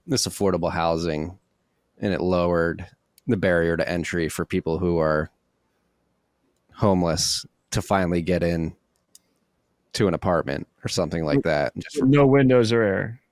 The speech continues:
Speaker 1: Yes, and then run,
Speaker 2: They
Speaker 1: like,
Speaker 2: have
Speaker 1: an A B.
Speaker 2: A C. They have, like, A C unit.
Speaker 1: Yeah, but run an A B test, like, did their mental stability fall even further after they got into the pod? <laughs>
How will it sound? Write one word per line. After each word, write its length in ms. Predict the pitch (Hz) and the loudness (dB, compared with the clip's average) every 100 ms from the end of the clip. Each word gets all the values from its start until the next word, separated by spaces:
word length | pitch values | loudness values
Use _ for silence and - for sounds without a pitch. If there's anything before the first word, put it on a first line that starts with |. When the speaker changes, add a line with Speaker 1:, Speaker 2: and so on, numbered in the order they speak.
| _ - | _ 0
Speaker 1:
Yes, 540 | 120 107 73 - - | 4 4 2 -2 -2
and 280 | 92 98 92 | -2 -2 0
then 180 | 95 90 | 2 2
run, 120 | 92 | 4
Speaker 2:
They 80 | 147 | 6
Speaker 1:
like, 80 | 160 | 6
Speaker 2:
have 80 | - | 6
Speaker 1:
an 60 | |
A 80 | - | 4
B. 60 | 143 | 4
Speaker 2:
A 20 | |
C. 440 | - - 113 107 - _ _ _ | 0 -2 -4 -4 -10 _ _ _
They 120 | 120 117 | -2 0
have, 100 | 117 | 2
like, 160 | 113 | 0
A 160 | 107 107 | 0 0
C 220 | - 107 | -2 -2
unit. 320 | 95 95 98 _ - | -2 -4 -10 _ 0
Speaker 1:
Yeah, 200 | 95 80 | 2 2
but 120 | 87 | 2
run 180 | 98 92 | 2 2
an 80 | 92 | 2
A 100 | 87 | 2
B 160 | 87 | 0
test, 380 | 82 82 76 - | 0 -2 0 -2
like, 320 | 76 73 - - _ _ _ _ | -4 -6 -14 -20 _ _ _ _
did 140 | - 85 | -6 -2
their 400 | 82 80 98 139 | -2 -2 -6 -10
mental 320 | - 90 - 85 | -4 -4 -4 -6
stability 640 | - 85 82 80 78 71 _ _ _ _ _ _ _ _ _ _ _ _ _ - | -4 -2 -2 -2 -4 -6 _ _ _ _ _ _ _ _ _ _ _ _ _ -14
fall 340 | - 98 80 78 | -4 0 0 0
even 220 | 85 76 | -4 -6
further 500 | - 78 73 71 - _ - | -4 -2 -2 -4 -8 _ -8
after 240 | 73 - | -8 -6
they 80 | 71 | -6
got 180 | 76 73 | -4 -4
into 180 | 73 - | -6 -6
the 80 | - | -6
pod? 380 | 78 69 69 - _ _ _ _ _ | -4 -2 -4 -8 _ _ _ _ _
<laughs> 140 | - | -18